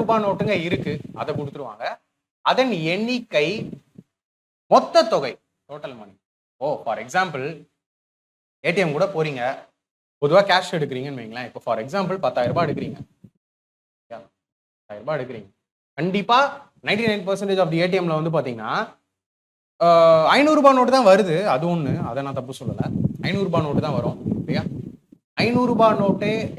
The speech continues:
எத்தனை வரும் அப்படின்னு கேட்டீங்கன்னா, இருபது நோட்டு வரணும், இல்லையா? அப்பதான்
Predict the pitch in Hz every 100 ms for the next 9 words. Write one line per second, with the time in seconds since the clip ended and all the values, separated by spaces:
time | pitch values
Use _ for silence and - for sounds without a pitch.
0 | 190 190 190 160 151 147 - 131 - -
1 | - - - _ _ _ _ _ _ _
2 | _ - 196 247 208 180 214 151 143 135
3 | _ _ - - _ _ 139 160 113 -
4 | 180 226